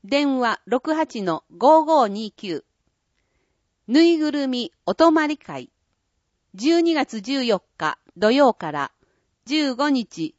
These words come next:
日曜。お気に入りのぬいぐるみが君に代わって一晩図書館でお泊まり。館内を探検したり、図書館のお仕事をお手伝いしたり、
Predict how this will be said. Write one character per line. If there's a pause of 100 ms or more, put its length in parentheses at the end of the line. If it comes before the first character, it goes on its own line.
日
曜。 (560)
お
気
に
入
り
の
ぬ
い
ぐ
る
み
が
君
に
代
わ
っ (180)
て (240)
一
晩
図
書
館
で
お
泊
ま
り。 (960)
館
内
を
探
検
し
た
り、 (680)
図
書
館
の
お
仕
事
を
お
手
伝
い
し
た
り、